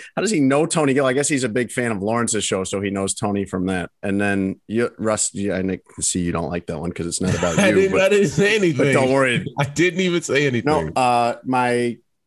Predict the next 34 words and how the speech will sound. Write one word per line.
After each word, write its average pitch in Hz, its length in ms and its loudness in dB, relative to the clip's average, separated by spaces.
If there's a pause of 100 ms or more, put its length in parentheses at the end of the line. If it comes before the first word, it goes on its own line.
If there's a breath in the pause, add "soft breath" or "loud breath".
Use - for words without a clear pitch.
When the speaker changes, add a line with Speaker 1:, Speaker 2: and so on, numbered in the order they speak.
(220)
Speaker 1:
my 117 200 0
cousin 135 680 0
Eddie 110 480 0 (400)
is, 107 500 -2 (100)
like, 101 300 -4 (100)
about 107 340 0
your 107 260 0
age, 95 480 -4
and 98 160 -4
he 113 600 -2 (600)
has 110 100 -2
been 104 240 -2
listening 107 340 0
to 110 200 0
it. 101 100 -2
My 87 140 -2
uncle's 104 360 -2
been 101 140 -2
listening 101 320 -2
to 101 140 -2
it. 92 60 -2
I 95 40 -2
saw 98 240 -2
them 92 160 -2
yesterday, 90 500 -2
and, 90 180 -4
um, 90 360 -2 (920)
Eddie 123 360 2
is 107 180 0
like, 101 420 -2 (380)
you 110 80 -4
know, 92 380 -2 (680)
uh, 95 240 0
"It's, - 340 -4